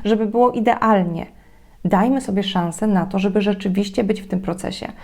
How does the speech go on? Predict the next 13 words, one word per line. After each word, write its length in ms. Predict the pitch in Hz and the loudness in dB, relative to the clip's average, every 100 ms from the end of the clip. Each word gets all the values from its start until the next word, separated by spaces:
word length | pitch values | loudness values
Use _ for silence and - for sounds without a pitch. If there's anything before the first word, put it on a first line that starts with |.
| - - | -16 -2
żeby 220 | 190 202 | 0 0
pierwszego 580 | 196 208 196 - 233 240 | 2 0 0 -2 0 0
dnia 440 | 208 202 202 294 - - | 0 2 2 0 -6 -20
wprowadzić 580 | - 214 202 202 190 | -4 0 2 2 0
pewne 340 | 190 220 208 208 | -2 0 0 0
zmiany, 460 | 190 196 180 214 - - - | 0 2 2 0 -2 -12 -6
a 80 | - | 0
drugiego, 460 | 190 208 190 233 240 | 2 2 0 0 -2
trzeciego 400 | - 190 220 214 | -2 -6 0 0
dnia 180 | 214 214 | 0 -4
wprowadzić 500 | - 214 202 196 - | -4 -2 -2 -4 -4
inne 300 | 240 233 214 | 0 2 2
zmiany, 400 | 190 190 170 170 | 2 0 -2 -4